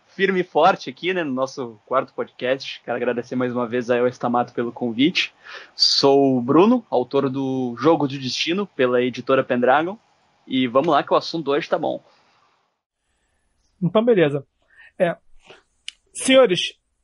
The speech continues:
Speaker 2: eu quero começar realmente pelos aspectos mais gerais da, da criação dos personagens. Quando vocês vão criar qualquer personagem pros livros de vocês, quais são, assim, os elementos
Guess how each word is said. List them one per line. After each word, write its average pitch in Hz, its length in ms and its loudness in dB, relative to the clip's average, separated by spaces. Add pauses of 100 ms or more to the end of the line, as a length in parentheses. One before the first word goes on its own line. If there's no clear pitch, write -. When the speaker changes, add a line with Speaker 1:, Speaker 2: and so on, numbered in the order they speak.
(120)
Speaker 2:
eu 214 240 2
quero 262 200 4
começar 262 500 4
realmente 220 420 -2
pelos 220 380 0 (100)
aspectos 196 640 -2 (160)
mais 196 520 -2 (260)
gerais 170 800 2 (240)
da, 165 440 4
da 160 140 0
criação 175 680 0 (400)
dos 156 220 -2
personagens. 151 800 -2 (420)
Quando 247 260 2
vocês 233 300 2
vão 247 160 -4
criar 226 500 2 (880)
qualquer 285 420 4
personagem 233 520 2
pros 208 540 0
livros 214 240 2
de 202 60 0
vocês, 175 600 0 (680)
quais 302 320 2
são, 269 160 4
assim, 269 340 0
os 233 100 2
elementos 226 840 2